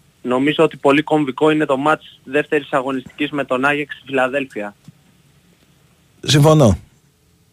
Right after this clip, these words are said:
Speaker 2: Και εγώ αυτό έχω
Speaker 1: Ίσως
Speaker 2: στο μυα-, και εγώ αυτό έχω στο μυαλό μου. Όχι ότι υποτιμώ τον Άγιαξ σε καμία περίπτωση, αλλά, ε,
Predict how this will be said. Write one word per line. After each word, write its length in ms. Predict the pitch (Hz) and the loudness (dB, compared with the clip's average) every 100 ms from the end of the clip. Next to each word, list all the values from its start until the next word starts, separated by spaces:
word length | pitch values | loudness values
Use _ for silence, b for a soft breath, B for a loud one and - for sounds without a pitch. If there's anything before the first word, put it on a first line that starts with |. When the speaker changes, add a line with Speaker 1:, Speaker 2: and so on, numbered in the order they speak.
| _ _ _ _ | _ _ _ _
Speaker 2:
Και 100 | - | 0
εγώ 160 | 127 135 | 4 4
αυτό 180 | 117 127 | 4 4
έχω 120 | 107 | 4
Speaker 1:
Ίσως 120 | 92 | 4
Speaker 2:
στο 40 | 98 | 2
μυα-, 220 | 95 92 | 2 0
και 100 | 127 | 2
εγώ 160 | 127 | 4
αυτό 180 | 143 - | 4 4
έχω 140 | 127 107 | 2 2
στο 120 | 98 | 2
μυαλό 300 | 98 104 135 | 4 4 4
μου. 180 | 147 b b b b b - - | 2 b b b b b -20 -2
Όχι 240 | 131 151 | 2 4
ότι 160 | 175 160 | 4 4
υποτιμώ 420 | 143 131 113 113 | 4 2 4 4
τον 180 | 107 104 | 4 4
Άγιαξ 280 | 101 98 92 | 4 4 2
σε 60 | |
καμία 240 | 95 95 95 | 2 4 4
περίπτωση, 540 | 92 90 101 135 120 | 4 2 2 2 0
αλλά, 300 | 113 131 143 | 4 6 6
ε, 960 | 135 - - _ _ _ _ _ _ | 4 0 -16 _ _ _ _ _ _